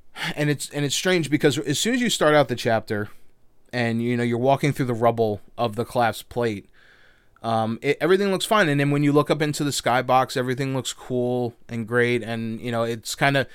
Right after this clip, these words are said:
actually, to me, sort of was like, it, it had that same kind of beauty as, like, when you looked at the plate,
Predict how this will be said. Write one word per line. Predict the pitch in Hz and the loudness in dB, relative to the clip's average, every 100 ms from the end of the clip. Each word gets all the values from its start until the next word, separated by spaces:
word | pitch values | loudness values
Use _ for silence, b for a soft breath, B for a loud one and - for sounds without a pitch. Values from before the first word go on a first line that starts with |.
| B B B B B - | B B B B B 0
actually, | 135 139 151 131 | 0 2 0 0
to | - | -2
me, | 139 147 160 147 | 2 4 6 4
sort | - 160 165 | 4 6 6
of | 147 143 | 4 -2
was | 147 143 143 139 | -6 -2 0 4
like, | 139 123 - - - - 131 - | 2 2 -12 -20 -20 -20 -16 -6
it, | 147 147 | -6 -2
it | 139 | -2
had | 131 175 165 | 2 2 4
that | 151 | 0
same | - 151 143 | 0 0 2
kind | 147 143 | 2 2
of | 120 104 | 0 -4
beauty | 117 127 135 139 | -2 2 2 2
as, | 123 127 | 2 0
like, | 127 110 | 0 -2
when | 127 127 | -2 -2
you | 120 | -2
looked | 127 127 | -2 4
at | 131 120 | 4 4
the | 120 | -2
plate, | - 131 127 | -2 0 0